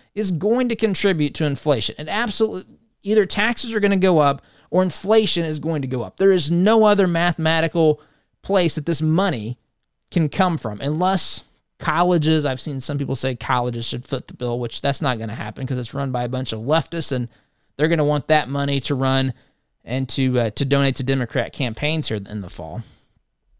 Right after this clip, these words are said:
Anyway, I think the takeaway here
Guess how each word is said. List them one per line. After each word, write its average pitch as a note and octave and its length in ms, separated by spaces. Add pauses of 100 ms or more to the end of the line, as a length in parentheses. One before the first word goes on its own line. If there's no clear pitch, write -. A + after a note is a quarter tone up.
(120)
Anyway, F3+ 420 (2250)
I B2+ 80
think F3 180
the C#3+ 80
takeaway C#3 560
here A#2+ 380